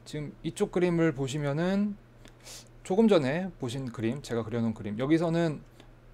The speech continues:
어, 벌텍스 하나가 이제 여러 삼각형들하고 붙어있죠. 그래서 하나로 표현이 돼 있는데 여기서는 지금 떨어져 있습니다. 그러니까 수치적으로는 얘네들이 같은 위치에 있더라도,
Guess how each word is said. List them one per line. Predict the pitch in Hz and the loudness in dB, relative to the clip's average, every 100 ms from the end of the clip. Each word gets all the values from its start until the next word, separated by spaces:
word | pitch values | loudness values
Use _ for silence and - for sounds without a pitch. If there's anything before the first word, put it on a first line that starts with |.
| - - - - | -20 -20 -20 -10
어, | 110 107 110 | -6 -6 -2
벌텍스 | 143 143 156 180 | -2 0 0 0
하나가 | 165 208 143 147 220 - - - - - - - - - | 2 2 4 2 2 -6 -20 -20 -20 -20 -20 -20 -20 -10
이제 | 127 | -2
여러 | 110 151 190 175 | 4 6 6 4
삼각형들하고 | 190 175 - 156 143 139 - | 2 -4 -4 -2 0 0 -4
붙어있죠. | - 185 120 - - - - - - | 0 0 0 -6 -10 -20 -20 -20 -20
그래서 | - 117 | -18 -14
하나로 | - 196 190 - | -4 0 0 0
표현이 | 180 170 | -2 -2
돼 | 117 107 | -2 -4
있는데 | 104 101 139 104 - - - - - - - - | -4 0 0 0 -6 -20 -20 -20 -20 -20 -16 -4
여기서는 | 123 143 143 143 | 0 0 0 -4
지금 | 120 120 143 - - - - | -4 -6 -6 -10 -20 -12 0
떨어져 | 196 208 165 | 4 4 2
있습니다. | - 95 87 92 - - - - - - - | -2 -10 -12 -16 -20 -20 -20 -20 -20 -20 -14
그러니까 | - | -12
수치적으로는 | - - 208 220 202 180 180 165 | -10 -4 4 6 6 4 2 0
얘네들이 | 117 131 131 147 185 202 - - - | 0 0 -2 0 0 -2 -14 -20 -18
같은 | - - 208 | -12 -2 2
위치에 | 175 120 - 185 | 2 2 -2 0
있더라도, | 143 - 120 107 120 165 107 | 0 0 0 2 4 2 2